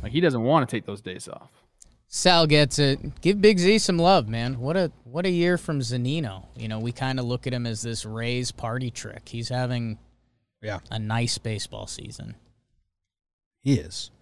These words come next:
Speaker 3: So
Speaker 1: You're a freaking Rays party trick.
Speaker 2: Okay.
Speaker 3: All right, let's go to the outfield. This is fun.
Speaker 2: Mm.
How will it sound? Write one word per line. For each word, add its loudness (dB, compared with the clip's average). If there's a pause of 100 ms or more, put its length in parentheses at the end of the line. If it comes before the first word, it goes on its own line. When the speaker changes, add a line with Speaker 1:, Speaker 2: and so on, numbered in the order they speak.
(680)
Speaker 3:
So 2
Speaker 1:
You're 0
a -10
freaking -12
Rays -6
party -8
trick. -6
Speaker 2:
Okay. -10
Speaker 3:
All 4
right, 8
let's 6
go 10
to 6
the 10
outfield. 4 (280)
This 6
is 4
fun. 2 (460)
Speaker 2:
Mm. 2